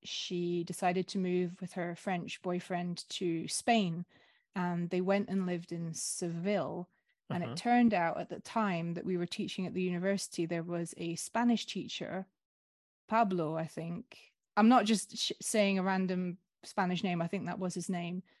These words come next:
Speaker 1: And this guy, like, he was gorgeous. He looked like a Calvin Klein underwear model.
Speaker 2: <laughs>
Speaker 1: So you'd be inclined to trust what he said, 'cause you're like, "This man is so beautiful. He must be right." So it turned out he was from Seville. And so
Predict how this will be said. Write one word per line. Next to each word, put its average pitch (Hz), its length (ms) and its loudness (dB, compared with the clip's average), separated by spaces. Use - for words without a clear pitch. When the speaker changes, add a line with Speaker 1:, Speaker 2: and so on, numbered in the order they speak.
Speaker 1:
And 233 100 2
this 285 120 4
guy, 185 420 6
like, 156 440 0
he 262 100 2
was 294 160 4
gorgeous. 180 500 2
He 190 80 0
looked 214 180 -2
like 247 100 -4
a 214 60 -4
Calvin 202 420 2
Klein 190 400 -2
underwear 196 380 4
model. 170 460 -4
Speaker 2:
<laughs> - 260 -4
Speaker 1:
So 190 580 6
you'd 233 180 6
be 311 140 6
inclined 262 540 8
to 208 60 -2
trust - 320 -2
what 202 160 0
he 196 100 0
said, 196 500 0
'cause 190 140 -4
you're 196 80 0
like, 180 120 0
"This 240 160 2
man 220 240 4
is 180 120 0
so 214 180 0
beautiful. 165 640 -4
He 214 100 4
must 190 220 2
be 190 80 2
right." 170 360 0
So 226 100 0
it 214 100 -4
turned 277 200 4
out 214 100 6
he 240 160 2
was 226 160 0
from 185 360 -2
Seville. - 600 -2
And 190 120 -2
so 190 460 4